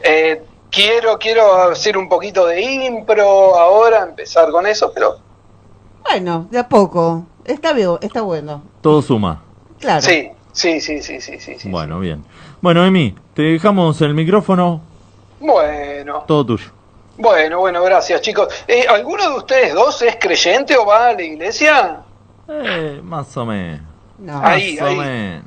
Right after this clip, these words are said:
Speaker 3: sí.
Speaker 2: No.
Speaker 1: Hereje, hereje.
Speaker 3: Sí, sí.
Speaker 1: <laughs> Bueno, no, preguntaba, yo, yo soy ateo, en realidad, o sea, mi familia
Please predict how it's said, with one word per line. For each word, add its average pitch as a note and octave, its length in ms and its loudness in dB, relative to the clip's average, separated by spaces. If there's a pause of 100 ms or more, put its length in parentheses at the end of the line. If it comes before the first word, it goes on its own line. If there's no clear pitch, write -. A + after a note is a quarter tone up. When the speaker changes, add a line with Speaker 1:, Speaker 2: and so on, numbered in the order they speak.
(280)
Speaker 3:
sí. C#3 120 -12
Speaker 2:
No. D3+ 180 -12
Speaker 1:
Hereje, - 580 -2
hereje. G3 500 0
Speaker 3:
Sí, C#3+ 160 0
sí. A3+ 560 0
Speaker 1:
<laughs> - 800 -8
Bueno, C4 220 2
no, D#4+ 300 2 (760)
preguntaba, A3+ 400 2
yo, C4+ 200 -4
yo A#3+ 180 0
soy B3+ 200 0
ateo, G#3+ 360 2
en F3 60 -6
realidad, F#3 300 0
o - 20 0
sea, G#3+ 160 0
mi F3+ 120 -6
familia G#3+ 720 2